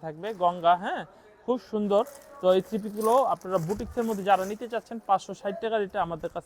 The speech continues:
থেকে নিতে পারেন। এটা কিন্তু ছয়শো দশ টাকার প্রোডাক্ট, অফার প্রাইজে আমরা পাঁচশো ষাট টাকা দিচ্ছি। এই হচ্ছে কামিজটা দেখেন, খুব সুন্দর,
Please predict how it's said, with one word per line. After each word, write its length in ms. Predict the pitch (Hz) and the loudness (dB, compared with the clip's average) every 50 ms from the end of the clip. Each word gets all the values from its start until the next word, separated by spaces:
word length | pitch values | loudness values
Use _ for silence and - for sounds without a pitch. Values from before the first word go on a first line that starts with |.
| _ _ | _ _
থেকে 200 | 190 185 - 233 302 - _ _ - _ _ _ _ - | -14 -4 -2 -2 -2 -2 _ _ -20 _ _ _ _ -4
নিতে 160 | 190 185 220 180 | -2 -2 0 4
পারেন। 140 | 175 156 143 151 | 4 4 4 4
এটা 100 | 156 196 196 214 | 0 -2 -2 -2
কিন্তু 160 | 220 208 247 233 220 - - - - | -2 0 -2 -2 -2 -6 -16 -20 -4
ছয়শো 340 | - 196 196 190 - - 220 196 202 | 0 2 2 2 2 -2 -2 2 2
দশ 120 | 208 196 - - | 2 2 2 -2
টাকার 220 | 247 226 220 240 214 - _ | -4 0 2 2 0 0 _
প্রোডাক্ট, 360 | 208 196 170 151 120 - _ _ _ _ _ _ _ _ _ _ | 2 4 6 6 4 2 _ _ _ _ _ _ _ _ _ _
অফার 320 | - 170 180 - 214 226 226 - | 2 2 2 4 2 0 0 0
প্রাইজে 300 | - 214 208 202 185 214 214 196 | 0 0 0 0 2 2 0 2
আমরা 120 | 190 202 190 202 | 0 -2 -2 -2
পাঁচশো 200 | 196 180 - 208 - | -4 -4 -4 -10 -6
ষাট 140 | - 202 180 - | -6 -6 -6 -4
টাকা 140 | 202 180 180 156 | -4 -4 -2 -2
দিচ্ছি। 180 | 147 131 - - 175 185 | -4 -8 -6 -4 -2 -2
এই 60 | 196 185 | -2 -2
হচ্ছে 200 | 196 - - 214 202 - | -6 -6 -6 -8 -6 -4
কামিজটা 340 | 180 170 175 170 - _ 190 160 165 | -6 -6 -6 -8 -4 _ -2 0 0
দেখেন, 200 | 165 - 214 220 269 - | -2 -2 -6 -8 -8 -6
খুব 120 | - 190 185 - - | -8 -8 -8 -6 -6
সুন্দর, 340 | 202 202 214 214 196 180 | -4 -4 0 2 2 2